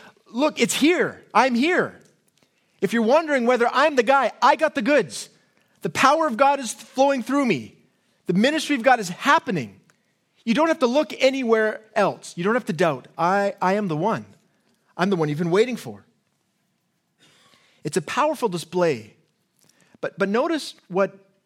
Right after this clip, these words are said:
what Jesus doesn't say. He doesn't say anything about John getting out of prison. He doesn't say anything about establishing a new kingdom here and now and the Romans being,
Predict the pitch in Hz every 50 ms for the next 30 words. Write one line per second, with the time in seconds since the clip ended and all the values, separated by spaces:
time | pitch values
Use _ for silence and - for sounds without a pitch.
0 | _ _ _ _ - 180 170 - 160 185 175 165 151 147 160 170 196 226 226 165
1 | 110 - - 95 80 - _ _ _ _ _ _ _ _ _ _ _ _ _ _
2 | _ _ _ _ _ _ _ _ _ _ _ _ _ _ _ _ _ _ _ _
3 | _ _ _ - 160 214 294 330 294 - 175 - - 170 214 240 - 196 160 143
4 | 135 139 135 139 127 147 143 143 139 135 131 123 120 117 104 - - - 127 101
5 | 92 - _ _ _ _ _ _ _ _ _ _ _ _ _ _ _ _ _ _
6 | _ _ _ _ _ _ _ _ _ _ _ _ _ _ _ _ - 185 196 269
7 | 302 277 208 196 175 202 247 240 - 202 165 156 156 156 151 170 156 - - -
8 | 165 165 196 202 220 202 - - 185 156 143 139 139 - _ _ _ _ - 180
9 | 165 165 170 196 233 247 - - 233 214 185 180 170 147 202 233 214 185 170 165
10 | 175 180 160 123 101 - - _ _ _ _ _ _ _ _ _ _ - 185 170
11 | 165 165 190 240 262 262 240 214 190 156 151 196 190 180 170 165 147 151